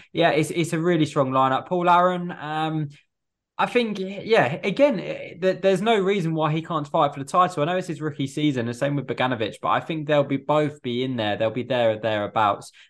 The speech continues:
um, you know, f-, fighting for the title.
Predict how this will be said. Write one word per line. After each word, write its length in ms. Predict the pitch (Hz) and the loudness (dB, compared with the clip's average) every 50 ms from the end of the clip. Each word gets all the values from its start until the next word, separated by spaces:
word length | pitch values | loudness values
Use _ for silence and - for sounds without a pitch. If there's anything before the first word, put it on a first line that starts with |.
| - | -4
um, 580 | 104 104 107 107 107 104 104 104 104 104 107 107 - - | -2 0 0 2 0 0 -2 -4 -6 -8 -8 -10 -10 -8
you 140 | 98 110 | -6 -4
know, 260 | 104 101 98 98 107 104 - - - | -4 -4 -4 -6 -8 -12 -16 -16 -16
f-, 140 | 107 107 - | -16 -12 -4
fighting 300 | - 123 113 95 104 101 | 0 2 2 2 0 -4
for 80 | - 98 | -10 -12
the 80 | 101 | -12
title. 560 | - - 127 117 117 110 - - 113 113 113 | -8 -2 0 2 2 2 0 0 -2 -2 -2